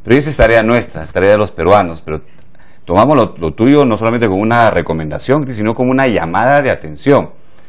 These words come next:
y que tienen que hacer recapacitar a nuestras autoridades, sobre todo universitarias. Yo quería preguntarte lo siguiente. Ayer conversando con el profesor Carlos Amat, él decía, por ejemplo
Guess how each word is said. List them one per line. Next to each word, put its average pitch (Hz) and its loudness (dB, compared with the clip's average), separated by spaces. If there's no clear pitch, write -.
y 82 -10
que 82 -10
tienen 95 -6
que 107 -2
hacer 110 -2
recapacitar 92 -4
a 110 0
nuestras 95 -10
autoridades, 87 0
sobre 76 -16
todo 104 -14
universitarias. 85 -2
Yo 127 0
quería 151 2
preguntarte 117 -6
lo 117 -2
siguiente. 90 -6
Ayer 113 -2
conversando 113 -6
con 104 -6
el 92 -4
profesor 87 -8
Carlos 104 -10
Amat, 80 -4
él 107 -6
decía, 110 0
por 80 -8
ejemplo 73 -14